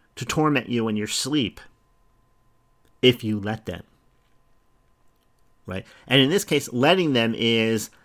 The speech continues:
not sincerely praying or resisting them in Jesus' name, but just going kinda, like, through the motions. "Oh, Lord, bless my sleep. Bless Aunt Mary.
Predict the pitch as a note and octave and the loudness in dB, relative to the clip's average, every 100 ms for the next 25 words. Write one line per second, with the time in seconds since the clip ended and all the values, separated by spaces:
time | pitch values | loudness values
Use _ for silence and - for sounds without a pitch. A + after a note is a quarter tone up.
0 | - B2 C3+ C3+ - C3+ A#2+ - D#3 C#3 | 0 6 8 8 4 2 2 0 2 2
1 | A2+ G#2 G#2 - C#3+ C#3+ A#2 F#2+ G2 A#2+ | 2 0 -2 -2 2 4 4 2 0 0
2 | A2+ G#2+ B2+ B2+ A#2+ A2 G2 F#2 G2 - | 2 0 0 -2 -2 0 0 -2 -4 -2
3 | A2 G#2+ G#2+ - A#2 G2 F#2 - - - | -2 -2 -4 -4 -2 -2 -4 -12 -8 0
4 | A2 A#2 - A#2+ A2+ - B2 G#2 G2 G2+ | 0 0 2 2 2 2 2 2 -2 -4
5 | - G#2 F2+ F#2 F#2 - - - - - | -4 -6 -4 -2 -2 -4 -12 -16 -18 -18
6 | _ _ _ _ _ - - - F#3+ F#3 | _ _ _ _ _ -20 -8 0 2 2
7 | F#3 F#3 C#3 D#3+ - F3 F3 - D3 - | 0 -2 0 0 0 -4 -4 -2 -2 -4
8 | - _ _ _ _ _ _ _ _ _ | -20 _ _ _ _ _ _ _ _ _
9 | - B2+ D#3 E3+ E3+ C#3 C#3 D3 D3 C#3 | -2 0 2 0 -2 0 4 4 2 -2